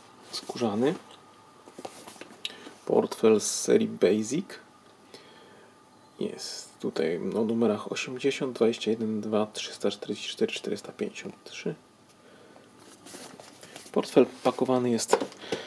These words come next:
w kartonowe pudełeczko z logo wytłoczonym B M W. Karteczka informacyjna.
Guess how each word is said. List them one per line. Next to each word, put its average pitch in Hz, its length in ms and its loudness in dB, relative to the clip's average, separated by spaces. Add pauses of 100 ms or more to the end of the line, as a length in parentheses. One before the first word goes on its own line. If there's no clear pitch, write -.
(400)
w - 200 -12 (840)
kartonowe 131 520 6
pudełeczko 127 580 4 (880)
z - 300 -2 (120)
logo 127 480 6 (500)
wytłoczonym 120 920 2 (580)
B 127 180 2
M 113 180 -2
W. 135 200 4 (1600)
Karteczka - 440 0
informacyjna. 123 600 -4